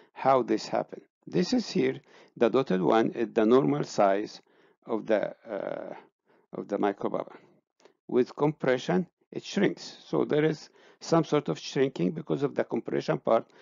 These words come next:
which is a high, um, a high pressure. What happened next if I'm having this rarefaction happen and this, uh, compression and rarefaction is of a high limited, uh, of a high,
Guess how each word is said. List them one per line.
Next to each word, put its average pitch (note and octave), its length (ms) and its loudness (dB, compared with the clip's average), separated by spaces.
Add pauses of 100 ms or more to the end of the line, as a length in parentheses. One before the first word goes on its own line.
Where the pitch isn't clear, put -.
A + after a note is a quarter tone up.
(180)
which C#3 200 -4
is A#2+ 140 -2
a G#2 80 2
high, A#2 340 4 (180)
um, A2+ 180 -8
a A#2+ 180 -10
high B2 160 -2
pressure. - 460 -10 (720)
What - 200 -2
happened C#3 360 4
next D3+ 260 0
if D3 120 -4
I'm A2+ 100 0
having A#2 400 0
this E3+ 300 0 (360)
rarefaction C#3 680 0 (400)
happen B2+ 460 0
and F#2 200 -4
this, - 380 -6
uh, G#2 240 -6
compression A#2+ 440 -4
and G2+ 100 -2
rarefaction A#2+ 480 -8 (300)
is A2 180 -4
of G#2+ 140 -2
a G2+ 60 4
high B2+ 380 2
limited, B2+ 500 0
uh, G#2+ 380 -2
of - 100 -6
a A2 80 0
high, A#2+ 280 2